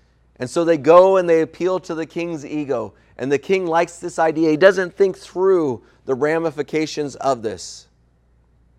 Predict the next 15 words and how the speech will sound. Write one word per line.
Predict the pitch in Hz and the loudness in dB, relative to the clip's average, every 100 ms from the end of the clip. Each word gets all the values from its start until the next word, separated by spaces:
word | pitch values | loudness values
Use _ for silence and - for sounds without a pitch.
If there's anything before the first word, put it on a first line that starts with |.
| _ _ _ _ _ _ _ _ _ _ _ _ 117 | _ _ _ _ _ _ _ _ _ _ _ _ -8
And | 135 | -6
he | 135 | -4
issues | 160 160 151 127 | -6 -6 -8 -6
the | 135 | -6
decree | 123 123 - 120 92 90 - | -6 -8 -8 -10 -10 -16 -14
in | 117 | -12
writing | 113 110 101 92 90 _ _ - | -8 -6 -8 -14 -20 _ _ -10
that | 127 | -8
no | 135 135 170 | -6 -2 0
one | 214 220 | 0 -2
should | - 175 - | -4 -8 -8
pray | - 165 180 | -4 -2 -2
to | 175 | -4
anybody | 143 165 165 160 147 | -6 -8 -6 -6 -6
else | 117 95 87 - - | -8 -10 -14 -20 -20